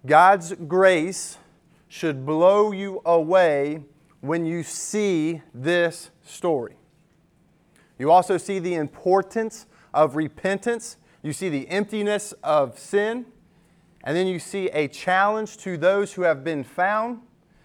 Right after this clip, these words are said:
to then go and find others.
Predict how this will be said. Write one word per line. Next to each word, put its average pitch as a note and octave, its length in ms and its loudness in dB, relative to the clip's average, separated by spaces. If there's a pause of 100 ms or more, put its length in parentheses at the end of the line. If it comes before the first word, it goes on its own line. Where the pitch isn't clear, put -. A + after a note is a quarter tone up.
(200)
to D#3+ 140 -2
then D#3 260 -2
go F3 320 4
and C#3+ 220 -6
find F3+ 680 0 (400)
others. C3 500 0